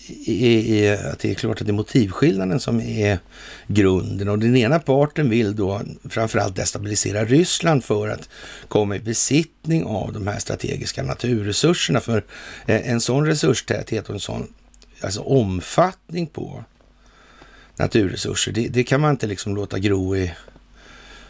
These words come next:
baksidan på kåken och tro att det liksom inte kommer sticka upp <laughs> över hu-, hustaket efter en stund. Så är det nämligen inte. Det där är alldeles för stort för att, att, att få vara i fred.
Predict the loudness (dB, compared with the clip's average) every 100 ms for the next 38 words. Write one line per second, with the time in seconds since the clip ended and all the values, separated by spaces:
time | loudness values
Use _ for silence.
0 | -20 -20 -20 -20 -12 0 0 0 -2 -6
1 | -6 -8 -6 -10 -6 -4 -2 -2 -4 -2
2 | -2 -4 -2 -4 -2 -4 0 0 0 -10
3 | -8 0 2 2 -4 -8 -2 0 -2 -6
4 | 0 2 2 2 2 2 -2 -6 0 0
5 | 0 -4 -4 0 2 2 2 0 -2 -4
6 | -6 -8 -8 -10 -12 _ _ _ -20 -20
7 | -20 -18 -18 -6 2 4 4 4 4 2
8 | -2 -6 -4 -2 -2 -2 -4 -4 -4 -2
9 | 0 -2 -6 -4 -2 0 -2 -2 0 0
10 | 0 0 -4 -6